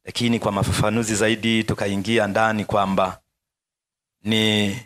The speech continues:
kwa nini mtu anahitaji kuzaliwa mara ya pili. Kwa ni vyema tujifunze hapo, itatusaidia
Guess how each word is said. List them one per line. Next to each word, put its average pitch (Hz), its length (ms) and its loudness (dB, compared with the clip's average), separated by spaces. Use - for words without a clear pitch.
kwa 107 160 0
nini 117 240 2
mtu 113 360 0
anahitaji 101 420 -2
kuzaliwa 101 420 0
mara 110 180 2
ya 107 100 2
pili. - 380 -4
Kwa 123 100 2
ni 131 80 0
vyema 120 420 4
tujifunze 110 540 -2
hapo, 135 500 0
itatusaidia 113 840 0